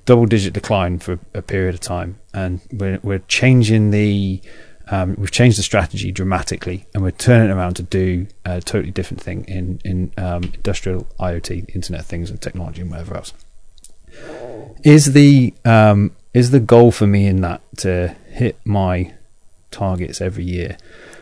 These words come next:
What i-, what is it that, when I think about the statement that, that really excites me about it, it's about achieving that turnaround. It's about taking,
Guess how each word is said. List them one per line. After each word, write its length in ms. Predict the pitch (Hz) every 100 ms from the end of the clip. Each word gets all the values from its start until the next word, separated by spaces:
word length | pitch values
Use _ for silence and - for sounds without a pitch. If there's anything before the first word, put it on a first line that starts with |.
| -
What 240 | 113 127
i-, 140 | 131 127
what 220 | 131 135
is 140 | 135 117
it 100 | 117
that, 160 | 120
when 120 | 123 127
I 60 |
think 220 | 120 135
about 160 | - 113
the 60 | 92
statement 520 | - 117 - 80 -
that, 280 | 101 - -
that 200 | 110 - -
really 360 | 139 113 110 107
excites 380 | - 117 113 -
me 60 |
about 280 | 92 82 80
it, 180 | - - - - - - - -
it's 120 | -
about 260 | 104 104 107
achieving 480 | 101 127 120 113
that 140 | 104 -
turnaround. 600 | - 120 107 87 85 85 - - -
It's 180 | 110 -
about 360 | - 113 113 -
taking, 680 | 131 123 127 117 113 117